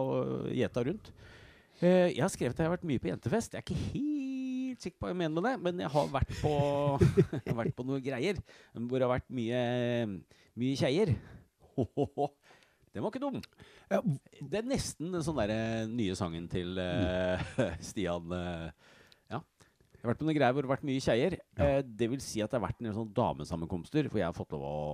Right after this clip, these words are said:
Speaker 1: være bare innom,
Speaker 2: Mm.
Speaker 1: eh, og levere noe greier,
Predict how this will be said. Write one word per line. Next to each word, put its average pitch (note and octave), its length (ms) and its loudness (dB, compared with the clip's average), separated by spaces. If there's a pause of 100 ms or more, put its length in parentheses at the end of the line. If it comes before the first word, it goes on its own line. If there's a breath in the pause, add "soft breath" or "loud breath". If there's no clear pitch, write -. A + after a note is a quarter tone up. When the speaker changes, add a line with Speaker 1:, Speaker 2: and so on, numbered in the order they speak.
(180)
Speaker 1:
være D2+ 380 -4
bare C#2 260 -6 (400)
innom, A#2+ 320 2 (160)
Speaker 2:
Mm. F#2 160 8 (160)
Speaker 1:
eh, F2 460 -10
og E2+ 180 -6
levere D#2 320 -6
noe D2+ 240 -6
greier, E2 240 -4